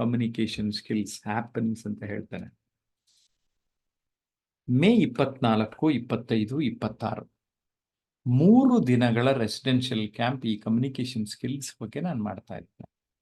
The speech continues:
ಯಾರಿಗೆ ಆಸಕ್ತಿ ಇದೆ, ದಯಮಾಡಿ ನೀವು ನಮ್ಮ ಕಚೇರಿಯನ್ನ ಸಂಪರ್ಕಿಸಿ ಮಾಹಿತಿಯನ್ನ ಪಡೆಯಬಹುದು. ಆ, ಅರ್ಲಿ ಬರ್ಡ್ ಆಫರ್ ಕೂಡ ಇದೆ. ಬೇಗ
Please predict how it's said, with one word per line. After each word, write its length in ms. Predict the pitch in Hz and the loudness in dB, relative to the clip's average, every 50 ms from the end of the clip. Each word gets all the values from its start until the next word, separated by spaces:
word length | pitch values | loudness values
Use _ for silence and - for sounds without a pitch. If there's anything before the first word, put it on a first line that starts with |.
| _ _ _ _ _ _ _ _ _ _ _ - - | _ _ _ _ _ _ _ _ _ _ _ -14 -8
ಯಾರಿಗೆ 460 | 110 107 101 101 104 104 107 104 107 | -6 -4 -4 -4 -4 -4 -4 -2 -2
ಆಸಕ್ತಿ 560 | 107 104 104 - - 117 - _ - 117 110 | -2 -2 -2 -4 -8 -10 -10 _ -4 -2 -2
ಇದೆ, 340 | 110 107 117 123 127 127 - _ _ _ _ _ _ _ _ _ - - 104 95 | 0 -2 -2 -4 -6 -10 -14 _ _ _ _ _ _ _ _ _ -12 -12 -8 -4
ದಯಮಾಡಿ 600 | 107 104 104 104 107 107 113 113 127 151 - 254 - _ _ _ _ _ - - | -2 -2 0 0 2 2 2 2 0 -2 -4 -4 -10 _ _ _ _ _ -6 -2
ನೀವು 360 | 107 107 117 127 143 165 175 | 0 2 2 2 2 0 -2
ನಮ್ಮ 260 | 143 113 104 104 104 104 101 104 107 - _ _ _ - | -2 -2 0 0 -2 -2 -4 -8 -12 -14 _ _ _ -12
ಕಚೇರಿಯನ್ನ 560 | - 104 - - 147 175 214 202 147 127 113 | -12 -10 -6 -4 -4 -2 -2 -2 -2 -2 -2
ಸಂಪರ್ಕಿಸಿ 920 | 107 - 120 104 104 - 117 107 107 - - 131 123 123 110 104 110 113 _ _ _ - _ _ _ - | -2 -2 -4 -4 -4 -2 -4 -6 -4 -4 -4 -4 -4 -4 -4 -6 -6 -8 _ _ _ -20 _ _ _ -4
ಮಾಹಿತಿಯನ್ನ 640 | 110 104 101 101 107 131 170 - - 190 143 120 110 | -2 -2 -2 0 2 2 0 2 2 2 2 4 2
ಪಡೆಯಬಹುದು. 880 | 98 - 107 98 98 98 98 92 - 95 98 104 - - - - - _ _ _ _ _ _ _ _ _ _ - | 0 -2 -4 -6 -4 -6 -6 -6 -6 -6 -6 -6 -4 -4 -6 -6 -6 _ _ _ _ _ _ _ _ _ _ -6
ಆ, 40 | 120 120 - - - - 113 - - - - - 120 | -4 -2 -2 0 0 0 -2 -2 -2 -4 -2 0 2
ಅರ್ಲಿ 300 | 127 131 156 190 214 214 | 2 4 4 6 6 6
ಬರ್ಡ್ 320 | 196 131 127 123 123 123 117 | 6 6 4 4 4 6 6
ಆಫರ್ 380 | 110 104 104 - - 131 127 | 4 4 2 2 -2 -4 -4
ಕೂಡ 160 | 123 - 113 107 | -4 -6 -4 -4
ಇದೆ. 420 | 104 95 92 - 101 - - _ _ _ _ - - | -4 -4 -4 -6 -6 -8 -8 _ _ _ _ -12 -10
ಬೇಗ 500 | 107 101 101 - 120 135 143 135 123 | -10 -8 0 4 4 4 4 4 0